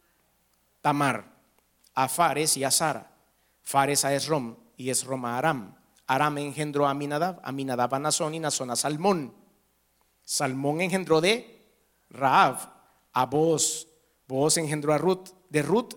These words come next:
a Obed, y Obed a Isaí. Isaí engendró al rey David, y el rey David engendró a Salomón,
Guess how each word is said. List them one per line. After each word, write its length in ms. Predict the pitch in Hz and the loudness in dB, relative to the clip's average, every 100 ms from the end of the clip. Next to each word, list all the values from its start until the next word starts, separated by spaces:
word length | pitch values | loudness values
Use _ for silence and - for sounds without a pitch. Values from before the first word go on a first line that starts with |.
| - | -4
a 280 | 135 143 - 127 | -2 -2 -6 -6
Obed, 380 | 131 156 110 - _ _ _ _ _ - | 0 0 -2 -12 _ _ _ _ _ -10
y 100 | 139 | -2
Obed 240 | 135 160 | 2 2
a 80 | 160 | 2
Isaí. 540 | 160 - 147 180 - - _ _ - | 2 2 0 -2 -6 -20 _ _ -2
Isaí 340 | 135 117 135 | -2 -2 -6
engendró 480 | 139 143 135 151 - | -8 -6 0 0 0
al 140 | 123 | -6
rey 160 | 110 151 | -4 0
David, 300 | 160 156 123 - _ _ _ | 0 0 -2 -6 _ _ _
y 120 | - 123 | -8 -6
el 100 | 117 | -2
rey 180 | 156 | 0
David 300 | 170 175 151 | 0 0 0
engendró 380 | 147 135 147 127 | -2 -6 -6 -4
a 80 | 120 | -2
Salomón, 600 | - 156 175 165 127 117 | 2 2 2 0 -2 -4